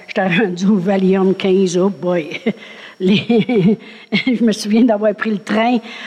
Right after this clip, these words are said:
à Drummondville pour m'en retourner à Winnipeg, puis j'étais sur Valium. Le passage était tout croche, puis je marchais là-dedans, puis les filles, <laughs> je m'en allais chez nous plus vite, parce que là, j'étais en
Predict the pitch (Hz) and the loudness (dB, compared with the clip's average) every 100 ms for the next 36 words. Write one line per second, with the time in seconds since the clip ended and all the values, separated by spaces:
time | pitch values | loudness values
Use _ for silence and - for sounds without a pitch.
0 | - 196 190 220 220 214 185 240 240 220 | -6 -4 0 2 2 2 2 2 0 -2
1 | 202 196 196 226 202 214 226 202 185 202 | 0 0 -2 -2 2 4 4 2 4 2
2 | 196 202 220 226 - 185 - 190 - 185 | 2 2 2 0 -2 -6 -2 -2 2 2
3 | 190 185 185 202 220 208 - - - - | 2 2 4 4 0 -4 -14 -20 -20 -20
4 | - _ - 180 190 208 202 - 226 220 | -20 _ -6 -4 -2 0 0 2 0 2
5 | 208 226 196 - - 196 202 202 190 - | 0 0 -4 -4 -6 0 2 2 0 -2
6 | - - 190 208 208 196 - 208 185 175 | -4 -8 -6 0 0 0 -4 -2 -2 -2
7 | 185 - - 202 185 - 208 220 196 - | -4 -6 -10 -6 -4 -4 -2 -2 -4 -10
8 | - - - 202 208 214 202 202 175 - | -20 -10 0 2 4 2 2 2 2 0
9 | 240 214 220 226 208 196 214 214 - - | -2 -2 0 0 0 0 0 -4 -16 -14
10 | - 202 - 214 220 196 202 196 | -6 -4 0 2 2 0 -2 -4